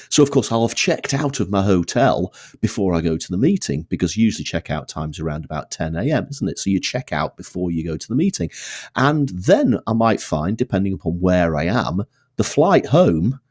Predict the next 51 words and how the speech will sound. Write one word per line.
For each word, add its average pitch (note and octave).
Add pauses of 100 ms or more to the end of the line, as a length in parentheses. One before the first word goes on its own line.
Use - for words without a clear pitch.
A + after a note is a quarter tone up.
(220)
isn't D#3
until G2+
later E2
in E2
the E2+
afternoon G2+
or E2+
early D#2+
evening. G#2+ (240)
What G#2+
am F#2+
I F#2+
going F#2
to -
do F2+ (120)
for F#2
the F2
rest -
of -
the -
day? D3 (280)
Now, G#2
last C#3
week F2
I G2
suggested, -
well, F2
actually, G#2+
you F2
could F2
use A#2
this -
app F2+
to -
go E2
and D#2+ (360)
sit -
in E2+
an E2
airport E2
lounge C#3+
for F2+
a E2
couple -
of D#2
hours D2
and D#2
do E2+
some D#2
work. A#2+
Well, A2